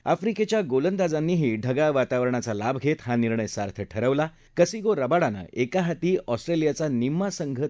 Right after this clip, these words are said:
तंबूत धाडला आणि पहिल्याच दिवशी ऑस्ट्रेलियाचा पहिला डाव अवघ्या दोनशे बारा धावात रोखला. स्टीव्ह स्मिथ आणि वेबस्टरच्या अर्धशतकी खेळीनं ऑस्ट्रेलियाला काही प्रमाणात तारलं.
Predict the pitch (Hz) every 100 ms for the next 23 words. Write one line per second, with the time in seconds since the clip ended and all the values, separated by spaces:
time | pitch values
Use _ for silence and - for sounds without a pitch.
0 | - 113 104 87 131 160 101 85 - 143
1 | 180 - 160 190 214 175 120 98 127 151
2 | - 117 117 160 185 156 120 - 131 -
3 | 123 170 180 113 92 - 117 135 139 156
4 | 139 127 123 165 131 107 135 151 117 107
5 | - 107 104 107 - _ - - 214 214
6 | 185 185 202 208 151 170 151 131 - 180
7 | 170 175 175 120 120 147 175 170 175 -
8 | 131 147 175 139 - - 156 185 202 226
9 | 202 156 139 151 - 143 202 143 120 120
10 | 156 - 113 98